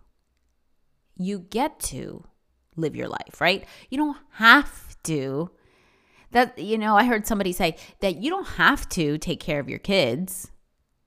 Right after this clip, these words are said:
You could be just a mom that just sits around and doesn't do anything, you know? And I was like, "Yeah, that's true. I don't have to take care of my kids, but what's my choice then?" Well, I want to take care of my kids.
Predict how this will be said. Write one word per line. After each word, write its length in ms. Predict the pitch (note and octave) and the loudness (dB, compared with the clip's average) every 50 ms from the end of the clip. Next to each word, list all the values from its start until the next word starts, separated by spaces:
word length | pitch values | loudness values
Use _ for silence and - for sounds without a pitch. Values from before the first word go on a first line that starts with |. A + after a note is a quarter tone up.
| _ _ _ - | _ _ _ 0
You 160 | F#3+ A3+ C#4 | 2 2 2
could 360 | C#4 - - D4+ - E4 G#3+ | 2 2 0 0 0 0 -2
be 180 | F#3+ G#3 G#3+ F#3 | -4 -2 -2 -2
just 280 | E3+ F3+ F3+ F3 - | -4 -4 -6 -6 -4
a 60 | F3 E3+ | -2 -2
mom 280 | D#3+ D#3+ F#3 F3+ D3+ | 0 2 2 2 2
that 120 | C#3 B2+ C3+ | 0 -2 -4
just 180 | D3 D3 - | -4 -6 -6
sits 220 | - D#3 C#3+ - - | -6 -8 -8 -6 -2
around 300 | C#3+ C#3+ D3+ D#3 C#3+ C3+ | 0 2 4 4 2 2
and 100 | C3 - | 0 0
doesn't 240 | C#3+ C#3+ C3+ C3+ | -2 -2 -2 -4
do 160 | A#2 - A#2+ B2+ | -6 -6 -4 -4
anything, 400 | D#3+ F3+ C3+ - - - - - _ _ _ _ _ _ _ _ - | -2 -2 -4 -4 -8 -18 -20 -20 _ _ _ _ _ _ _ _ 0
you 120 | A#3 G3+ | 2 2
know? 180 | F3+ D3+ D3+ D#3 | 2 2 0 -2
And 100 | E3 E3+ | -2 -2
I 80 | E3+ | -2
was 140 | E3+ E3+ - | -2 -2 -4
like, 200 | D3+ D3 C#3 - - | -6 -6 -6 -8 -10
"Yeah, 280 | - - B3+ C4+ G3+ E3 | -4 0 4 4 4 4
that's 240 | F#3+ G3+ - - | 2 -2 -4 -6
true. 340 | - - B3+ C#4 A#3+ E3+ D3 | -4 -2 0 0 2 2 2
I 240 | - - - A3 A#3 | 4 6 6 6 8
don't 240 | A3+ A#3+ A#3+ - - - - | 6 4 2 2 0 0 6
have 280 | - G3+ C#4 - - - | 8 10 8 8 6 0
to 120 | G#3+ A3 | -2 0
take 220 | A3 C4 G#3+ A3 A#3 | 0 0 0 0 2
care 160 | A3+ A3 A3+ | 2 2 4
of 40 | A#3 | 4
my 120 | A#3 A#3 | 2 2
kids, 280 | A#3+ G4+ - C4 A#3 G3 | 2 2 0 0 0 0
but 320 | A3 G#3+ D#3 C#3+ - - - - - - - - | 2 2 2 2 0 -6 -16 -20 -20 -20 -18 -8
what's 360 | - F3+ G3 G#3 G3+ - - | -4 -2 -2 -2 -2 -4 -6
my 160 | A3 G3 F3+ | -4 -4 -4
choice 460 | E3+ - - - C#4 G4+ G#4+ - - - | -4 -2 -2 0 0 2 2 0 0 -2
then?" 340 | - C3+ A2+ A2+ A2 A#2+ C3+ | -2 -4 -4 -4 -4 -6 -2
Well, 180 | - G#3+ C4+ F#4+ | 2 2 4 4
I 80 | F4 | 2
want 460 | F4+ E4+ D4 C#4 C4+ E4 C5 D5+ - - | 2 2 2 4 4 4 2 0 -2 -4
to 240 | - - F3+ F#3+ | 0 0 0 0
take 260 | E3 - - E3 E3 - | 0 -2 -2 -2 -2 -4
care 240 | - - D3+ C3+ | -6 -6 -4 -4
of 100 | C3+ C3 | -4 -6
my 140 | C3+ B2 F#2 | -8 -10 -10
kids. 300 | A#2 - G2 - - - | -10 -10 -12 -14 -14 -16